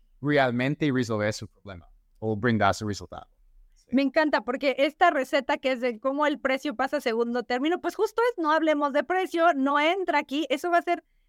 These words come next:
Speaker 2: lo último, decir, el último renglón de tu cotización, porque hay cosas mucho más valiosas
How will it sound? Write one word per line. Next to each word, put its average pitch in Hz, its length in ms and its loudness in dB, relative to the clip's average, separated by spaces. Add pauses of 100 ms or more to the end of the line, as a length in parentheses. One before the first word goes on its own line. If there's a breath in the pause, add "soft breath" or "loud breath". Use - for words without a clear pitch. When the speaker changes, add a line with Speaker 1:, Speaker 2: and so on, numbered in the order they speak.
Speaker 2:
lo 285 180 2
último, 466 320 2 (160)
decir, 311 240 0
el 320 160 2
último 330 480 0
renglón 254 680 0
de 311 120 2
tu - 160 -6
cotización, 220 640 -4
porque 262 220 -2
hay 262 60 -4
cosas 254 320 -6
mucho 302 400 -2
más 285 300 0
valiosas 269 640 2